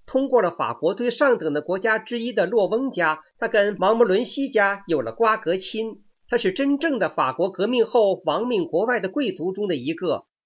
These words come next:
那些好的里边的一个。另一个是摩利奥长老，您认识那个高深的思想家吗？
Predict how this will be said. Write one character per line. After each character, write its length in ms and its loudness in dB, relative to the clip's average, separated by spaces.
那 120 0
些 260 4
好 340 -8
的 140 6
里 180 0
边 160 2
的 120 0
一 160 -4
个。 320 -2
另 280 0
一 100 -2
个 400 -2
是 120 -6
摩 200 -2
利 80 0
奥 240 2
长 240 -2
老， 340 -6
您 160 0
认 160 4
识 120 -6
那 120 0
个 80 -4
高 240 0
深 160 2
的 80 0
思 180 -6
想 260 -4
家 260 2
吗？ 240 -4